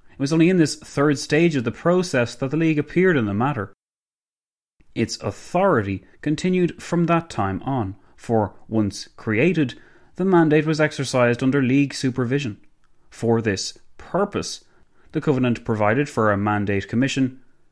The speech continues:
to receive and examine the annual reports of the mandatories and advise the Council on all matters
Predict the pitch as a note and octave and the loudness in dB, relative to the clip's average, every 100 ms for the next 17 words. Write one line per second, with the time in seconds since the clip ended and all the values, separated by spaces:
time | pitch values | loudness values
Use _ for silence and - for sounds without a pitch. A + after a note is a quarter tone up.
0 | - - F3 F3 G#3 A#3 A3+ G3 - - | -10 -2 0 0 0 0 0 -4 -10 -2
1 | F3+ A#3 D3+ F#2+ F#2+ G2+ - A2+ B2+ E3+ | 0 2 2 0 -2 -10 -8 -4 0 0
2 | F#3 D#3+ E3 - A#2 B2 B2 A2 G#2+ C3+ | 2 0 0 0 0 2 -2 -2 0 2
3 | D3 C#3 C#3 C#3+ E3 B2 A#2 A2+ A#2+ D#3+ | 2 0 0 2 2 0 0 2 2 2
4 | D#3+ F3 E3 D3+ - C#3+ C3 D3+ F#3+ D#3 | 0 -2 0 0 0 0 2 0 2 2
5 | B2+ A#2 | 2 0